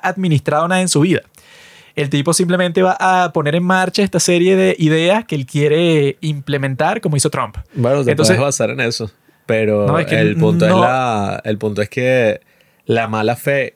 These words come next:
Speaker 2: que se profesa no es precisamente por su historial manejando, no sé,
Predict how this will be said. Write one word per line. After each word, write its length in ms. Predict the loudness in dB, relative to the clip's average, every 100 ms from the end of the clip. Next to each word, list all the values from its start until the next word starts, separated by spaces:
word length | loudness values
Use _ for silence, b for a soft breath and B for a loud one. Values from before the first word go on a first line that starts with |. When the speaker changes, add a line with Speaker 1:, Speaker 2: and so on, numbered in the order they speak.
| _
Speaker 2:
que 140 | -6 -4
se 140 | -2
profesa 520 | -2 -2 -2 -2 -4
no 140 | -4 -4
es 80 |
precisamente 640 | -4 -6 -4 -4 -4 -4 -6
por 200 | -6 -4
su 100 | -4
historial 920 | -2 -2 0 0 -2 -2 -4 -6 -10 b b b b b b
manejando, 960 | -4 -2 -2 -4 -2 0 2 2 0 -4
no 100 | -10
sé, 680 | -6 -4 -2 -2 -4 -6